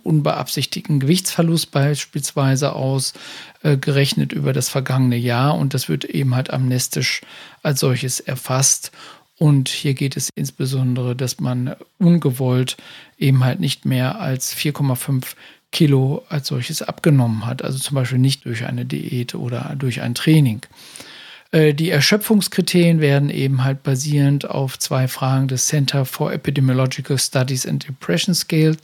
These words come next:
verwendet. Also hier geht es darum, ob Sie in den letzten Wochen zum Beispiel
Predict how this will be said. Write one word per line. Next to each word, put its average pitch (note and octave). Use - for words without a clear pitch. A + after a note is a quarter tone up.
verwendet. C#3
Also C#3
hier C3+
geht C3+
es D3+
darum, C3
ob -
Sie D3+
in D#3+
den C#3
letzten C3
Wochen B2+
zum D3
Beispiel B2